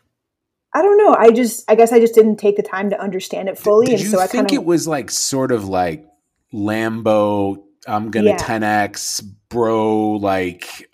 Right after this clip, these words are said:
Speaker 2: I don't know. I,
Speaker 1: Yeah.
Speaker 2: I feel like it, like, I always sort of equated it to, like, I don't know. I don't know how to explain it.
Speaker 1: Yeah, it's sort of the same here, but it was also just, like,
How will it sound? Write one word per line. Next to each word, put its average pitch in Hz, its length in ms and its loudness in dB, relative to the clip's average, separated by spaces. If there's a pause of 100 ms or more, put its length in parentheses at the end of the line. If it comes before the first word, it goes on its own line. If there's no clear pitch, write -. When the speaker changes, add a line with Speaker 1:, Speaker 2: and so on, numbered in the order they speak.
Speaker 2:
I 131 140 -4
don't 135 140 -6
know. 220 280 -6
I, 254 120 2
Speaker 1:
Yeah. 196 460 2
Speaker 2:
I 135 60 -4
feel 196 200 -8
like 185 200 -4
it, - 200 -10
like, 123 300 -8 (480)
I 139 140 -6
always 139 340 -4
sort 123 160 -4
of 107 100 -6
equated 104 460 -8
it 92 180 -14
to, - 80 -14
like, 85 540 -14 (640)
I 104 120 -14
don't 101 120 -12
know. 82 240 -14
I 113 80 -14
don't 135 100 -4
know 127 80 -4
how 113 80 -8
to 98 60 -10
explain 85 320 -18
it. - 100 -20 (920)
Speaker 1:
Yeah, 226 500 4
it's 196 160 -6
sort 339 140 -2
of 349 80 -6
the 320 60 -2
same 262 240 0
here, 208 300 4
but 185 200 -4
it 196 60 2
was 208 160 6
also 208 480 4 (340)
just, 214 220 4
like, 190 260 4